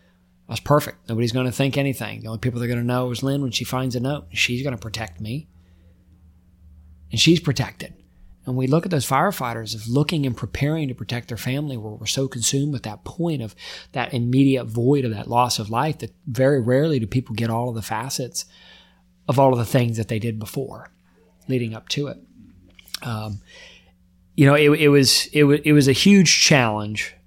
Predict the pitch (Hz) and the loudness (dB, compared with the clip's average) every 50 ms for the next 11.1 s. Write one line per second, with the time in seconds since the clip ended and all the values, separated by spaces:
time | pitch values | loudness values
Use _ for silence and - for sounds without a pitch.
0 | _ _ - - 131 120 117 113 113 113 117 117 120 120 123 117 - - - 131 | _ _ -14 -10 -8 -6 -6 -6 -6 -6 -6 -6 -6 -8 -8 -8 -6 -4 -2 0
1 | 120 117 117 113 123 123 120 117 110 107 107 131 127 135 131 127 123 117 113 117 | 0 0 0 0 0 2 2 0 -2 0 4 6 6 8 6 6 4 2 2 2
2 | 120 117 113 104 - - 120 117 113 110 107 110 - - 107 101 101 101 110 107 | 0 0 -2 -2 -4 -2 0 0 0 0 -2 -4 -8 -10 -10 -8 -4 -2 0 0
3 | 110 107 107 107 107 104 - - - 104 98 101 107 110 101 101 110 - - 107 | 0 0 -2 -4 -6 -8 -8 -8 -6 -8 -8 -8 -10 -10 -10 -10 -10 -8 -8 -8
4 | 101 98 107 107 107 107 - 107 107 104 104 104 - - 101 104 101 - 113 113 | -6 -6 -4 -4 -4 -4 -6 -6 -6 -6 -6 -6 -4 -4 -4 -4 -6 -6 -8 -6
5 | 104 101 101 104 101 - 107 104 98 95 95 98 98 98 - - - 110 107 107 | -4 -4 -4 -4 -4 -6 -6 -6 -6 -6 -8 -8 -10 -10 -12 -12 -12 -10 -10 -10
6 | 107 104 104 - - 117 113 107 104 101 104 104 - - - - - - - - | -10 -8 -8 -6 -4 -4 -4 -4 -6 -8 -10 -12 -14 -16 -16 -20 -20 -20 -14 -6
7 | - 127 120 117 113 107 101 - - 123 117 110 104 98 90 104 107 95 90 - | -2 0 0 0 0 0 0 0 0 0 0 0 -2 -4 -2 -2 -2 -2 -4 -6
8 | - - _ _ _ _ _ - - 117 104 - - - _ _ _ _ _ _ | -10 -12 _ _ _ _ _ -8 -6 -6 -6 -6 -8 -12 _ _ _ _ _ _
9 | _ _ _ _ _ _ _ _ _ _ _ _ _ _ _ - - 135 123 - | _ _ _ _ _ _ _ _ _ _ _ _ _ _ _ -14 -12 -12 -12 -10
10 | - - 120 113 107 104 101 101 110 143 196 160 - - 123 113 104 101 101 - | -6 -4 -4 -4 -4 -4 -8 -10 -10 -12 -12 -12 -8 -6 -6 -6 -6 -8 -10 -14
11 | - - | -16 -18